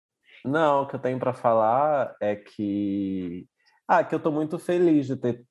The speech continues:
tido essa decisão de vir pra cá, sabe? Por mais que eu tenha passado perrengue, por mais que eu tenha passado por, por dificuldade,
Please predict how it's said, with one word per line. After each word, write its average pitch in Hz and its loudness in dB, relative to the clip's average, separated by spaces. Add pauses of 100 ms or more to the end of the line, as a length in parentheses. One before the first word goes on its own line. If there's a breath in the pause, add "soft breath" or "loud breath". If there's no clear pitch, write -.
(140)
tido 120 -2
essa 117 -2
decisão 110 -2
de 101 -6
vir 95 -6
pra 98 -2
cá, 90 -6
sabe? 92 -2
Por 101 -4
mais 110 0
que - -6
eu 120 -4
tenha 113 -4
passado 104 -2
perrengue, 98 -4
por 92 -12
mais 101 -6
que - -14
eu - -12
tenha 101 -8
passado 92 -4
por, 90 -10 (440 soft breath)
por 107 -2
dificuldade, 98 -2